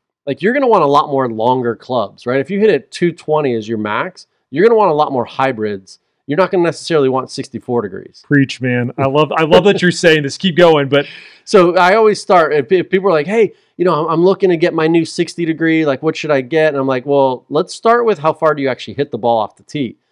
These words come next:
Speaker 1: What's your club head speed? What's your ball speed?" Because if we can start there, well, you may not need a sixty. You might want a fifty-eight or a fifty-seven,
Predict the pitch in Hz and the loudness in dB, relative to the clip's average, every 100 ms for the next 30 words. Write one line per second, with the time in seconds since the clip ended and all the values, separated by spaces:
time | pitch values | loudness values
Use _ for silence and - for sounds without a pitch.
0 | _ - 160 175 165 156 151 147 123 - | _ -6 -6 -6 -4 -2 0 -2 -4 -6
1 | 135 131 139 147 127 127 123 131 123 117 | -4 -4 -6 -6 -2 -2 -4 -6 -8 -8
2 | _ _ _ - 131 135 127 165 180 202 | _ _ _ -16 -8 -6 -2 -2 -2 -4
3 | - 165 160 139 185 160 120 120 - _ | -6 -2 -2 0 0 2 0 -4 -10 _
4 | _ _ 127 143 190 359 311 151 147 202 | _ _ -6 -2 0 0 0 0 0 0
5 | 156 - 120 - - 92 _ 143 247 285 | -2 -6 -12 -14 -20 -20 _ -4 0 0
6 | 180 156 127 127 - 117 131 165 120 107 | 2 0 -2 -8 -8 -2 0 0 -2 -6
7 | 123 107 - 151 165 123 107 | -10 -12 -6 -2 0 -2 -6